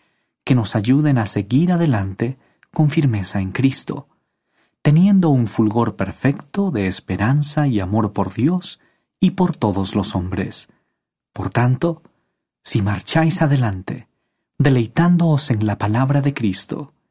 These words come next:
y perseveráis hasta el fin, he aquí, así dice el Padre, tendréis la vida eterna.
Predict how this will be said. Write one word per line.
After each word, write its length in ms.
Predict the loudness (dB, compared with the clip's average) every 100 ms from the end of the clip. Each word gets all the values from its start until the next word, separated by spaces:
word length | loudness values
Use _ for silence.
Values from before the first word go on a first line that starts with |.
| _ _ _ _
y 120 | 0
perseveráis 800 | 0 -2 0 -2 0 0 0 -2
hasta 240 | -4 -2
el 120 | -2
fin, 420 | -2 -10 -10 -10 -14 _ _ _ _ _ _
he 120 | -2
aquí, 480 | -2 -2 0 0 -2 _ _ _
así 400 | -4 -2 0 0
dice 320 | 0 -2 -2
el 100 | -4
Padre, 520 | -2 -4 -4 -8 -10 _ _ _ _ _ _ -8
tendréis 720 | -6 -2 2 2 2 0 0
la 100 | -2
vida 420 | -2 -6 -2 -4
eterna. 540 | -2 -4 -2 -4 -6